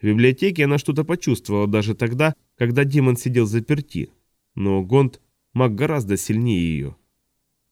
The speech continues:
"Только суккуба нам не недоставало. Ещё один подозреваемый с фантастическими возможностями и магическим воздействием".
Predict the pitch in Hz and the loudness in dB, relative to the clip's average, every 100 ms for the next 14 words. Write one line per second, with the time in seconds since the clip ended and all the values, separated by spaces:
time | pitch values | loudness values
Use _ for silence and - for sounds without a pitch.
0 | _ 104 90 104 - 127 123 95 87 87 | _ -6 -4 -4 -4 -4 -4 -4 -4 -4
1 | 92 90 92 - 104 87 76 76 _ _ | -4 -4 -6 -4 -6 -6 -8 -12 _ _
2 | _ - 101 - 131 104 95 101 101 110 | _ -6 -4 -2 -2 -4 -4 -4 -2 -2
3 | 117 135 117 101 - - - 165 160 - | 0 0 0 -2 -6 -10 -6 -4 -6 -6
4 | 113 113 - 110 107 104 120 123 113 - | -6 -6 -4 -4 -4 -2 0 0 0 -2
5 | 110 110 104 _ 170 165 123 104 98 - | -2 -2 -4 _ -2 -2 -2 -6 -8 -6
6 | 107 113 123 107 82 - - - | -2 -2 -2 -4 -6 -8 -16 -16